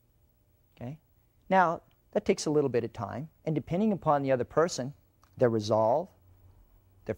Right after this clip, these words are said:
physical genetics, how much experience they've had at this, how successful I'm gonna be.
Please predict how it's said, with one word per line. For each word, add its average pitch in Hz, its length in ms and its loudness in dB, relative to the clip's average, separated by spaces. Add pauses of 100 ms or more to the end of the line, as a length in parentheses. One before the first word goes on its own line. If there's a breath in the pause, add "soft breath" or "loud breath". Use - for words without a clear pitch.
physical 127 340 -2
genetics, 113 680 -4 (460)
how - 100 -6
much 127 160 -6
experience - 460 -6
they've 117 100 -4
had 139 220 2
at 170 100 -4
this, 123 300 -4 (320)
how 156 140 2
successful - 580 -4
I'm 107 100 -4
gonna 101 160 -10
be. 101 240 -14